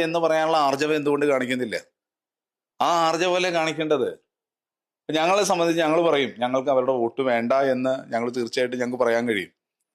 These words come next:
പക്ഷെ എന്തുകൊണ്ട് ഇവർക്കത് പറയാൻ കഴിയുന്നില്ല? അപ്പൊ വോട്ട് രാഷ്ട്രീയത്തിലും ഭരണ രാഷ്ട്രീയത്തിലും എൻ ഡി എ സഖ്യത്തോടൊപ്പമാണ് കേരളത്തിലെ കോൺഗ്രസ് എന്ന് ഞാൻ പറയുന്നില്ല, പക്ഷെ എറണാകുളം ജില്ലയിലെ, പ്രത്യേകിച്ച്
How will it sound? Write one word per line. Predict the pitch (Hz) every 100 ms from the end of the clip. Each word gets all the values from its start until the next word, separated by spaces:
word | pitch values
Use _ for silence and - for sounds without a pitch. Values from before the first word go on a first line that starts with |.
| _ _ _ _
പക്ഷെ | - 151
എന്തുകൊണ്ട് | 156 185 185 170 175
ഇവർക്കത് | 156 160 156 165 151 -
പറയാൻ | 131 127 139 131
കഴിയുന്നില്ല? | 117 117 110 90
അപ്പൊ | 92 - - _ _ _ _ _ _ 113
വോട്ട് | 139 143 185
രാഷ്ട്രീയത്തിലും | 165 - 156 151 160 156
ഭരണ | 131 131 143
രാഷ്ട്രീയത്തിലും | 131 - 131 123 131 131 202 _ _ _ _ _ _ _ _ _ _ _ _ - 117
എൻ | 131
ഡി | 151
എ | 160
സഖ്യത്തോടൊപ്പമാണ് | 139 - 135 139 139 131 - 131 123 117 113 127 139 _ _ _ _ _ _ _ _ _ _ _ _ _ _ _ _ _ _ _ -
കേരളത്തിലെ | 95 107 117 139 147
കോൺഗ്രസ് | 151 151 147
എന്ന് | 151 147
ഞാൻ | 139 131
പറയുന്നില്ല, | 113 110 104 104
പക്ഷെ | 123 151
എറണാകുളം | 143 156 170 175 175
ജില്ലയിലെ, | 151 131 127 131
പ്രത്യേകിച്ച് | 117 123 123 131